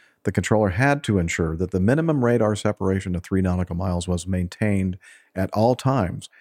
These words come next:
which in this scenario was impossible to obtain and ensure. It was never going to work.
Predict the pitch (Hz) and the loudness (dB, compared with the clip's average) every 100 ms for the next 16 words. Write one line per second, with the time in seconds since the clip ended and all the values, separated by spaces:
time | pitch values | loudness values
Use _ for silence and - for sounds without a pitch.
0 | _ - 135 147 - 127 160 - 160 165 | _ 0 2 2 2 2 2 2 0 2
1 | 131 101 107 - 107 107 98 117 101 131 | 4 4 2 2 2 2 2 0 0 2
2 | 143 - 87 80 - 87 80 - 85 85 | 2 2 0 -2 -2 -4 -4 -2 -2 -2
3 | 82 - 87 85 87 - 101 151 _ _ | -6 -6 -4 -4 -6 -4 -4 -6 _ _
4 | - - - 123 120 98 110 117 98 78 | -20 -20 -2 2 4 4 4 4 2 -2
5 | - - 87 85 82 85 92 82 80 73 | -6 -2 0 0 -2 -6 -6 -6 -8 -10
6 | - | -16